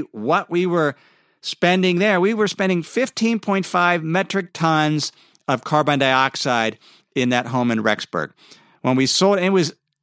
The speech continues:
incredibly inefficient, about eighteen hundred square foot home,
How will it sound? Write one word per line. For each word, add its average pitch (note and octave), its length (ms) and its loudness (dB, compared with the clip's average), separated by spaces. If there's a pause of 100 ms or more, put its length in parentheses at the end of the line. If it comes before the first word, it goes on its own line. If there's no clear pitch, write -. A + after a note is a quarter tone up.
(120)
incredibly F3+ 640 0 (120)
inefficient, C#3+ 540 -2
about D3 260 0
eighteen F3+ 300 0
hundred D#3 260 0
square C3+ 260 -2
foot B2 220 -4
home, A#2 360 -2